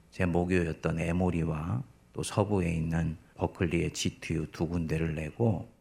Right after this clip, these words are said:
주로 타겟을 영국에 있는 에딘버러의 원서를 내고 결과를 기다리고 있었던 것입니다. 영국에서는 코스웍을 하지 않고 바로 논문을 쓸 수가 있기 때문에 영국 가서 공부를 마치고 나면 돌아가서도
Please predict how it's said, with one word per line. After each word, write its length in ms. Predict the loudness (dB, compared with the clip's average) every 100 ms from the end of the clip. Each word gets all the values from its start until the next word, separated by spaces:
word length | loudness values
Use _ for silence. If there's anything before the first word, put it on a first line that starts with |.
| _ -6
주로 460 | 0 4 4 2 -8
타겟을 720 | 0 4 4 4 2 0 -2 -6 -2
영국에 420 | 0 2 2 2
있는 260 | 2 2 0
에딘버러의 960 | 0 0 0 2 2 2 2 -2 -6 -12 -10
원서를 840 | 0 2 2 0 -2 -2 0 0 0
내고 480 | -4 -4 -6 -6 -10 -6
결과를 440 | 2 4 4 0 -4
기다리고 480 | -6 -2 -2 -2 -4
있었던 420 | -4 -4 -4 -6 -4
것입니다. 680 | -8 -8 -10 -10 -10 -12 -16 _
영국에서는 1040 | 4 6 8 8 8 8 8 6 6 4 0 -8 -20 -20 -4
코스웍을 580 | 0 4 6 6 4 2
하지 220 | 0 -2
않고 340 | -4 -4 -8 -6
바로 280 | 0 2 4
논문을 520 | 4 4 4 4 2
쓸 160 | 4 4
수가 260 | 4 0
있기 300 | 0 -4 -2
때문에 580 | 0 0 0 -2 -2 -4 -6 _ -4
영국 320 | 0 4 4
가서 260 | 4 2 0
공부를 460 | 0 2 4 4 4
마치고 480 | 2 -2 -4 -2
나면 580 | 0 0 -2 -2 -4 -6
돌아가서도 840 | 0 2 2 0 -4 -4 -6 -6